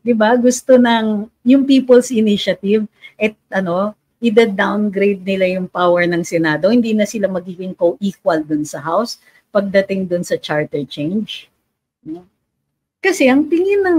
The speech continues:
ano, tingin ni, ng House, and tingin din ng Malacanang, ito po yung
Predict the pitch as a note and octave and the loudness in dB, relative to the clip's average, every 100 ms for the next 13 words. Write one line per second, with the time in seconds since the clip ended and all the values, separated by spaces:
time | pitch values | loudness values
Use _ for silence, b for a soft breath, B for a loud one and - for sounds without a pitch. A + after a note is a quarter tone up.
0 | C4 A#3 A3+ C4+ - C#4+ D#4 E4+ E4 D#4 | 2 2 2 -2 0 2 4 2 2 2
1 | D4+ C4+ C#4+ - C#4+ D4 D4+ - _ _ | 2 2 0 0 -2 -2 -4 -16 _ _
2 | _ _ - G#3+ B3 B3+ C#4 D4 C#4+ C4+ | _ _ -6 -4 2 4 4 2 2 2
3 | C#4 C#4 D4+ C#4+ B3 B3+ C4+ E4 - C4+ | 2 0 0 0 0 -2 -4 -6 2 6
4 | C#4 E4 | 6 4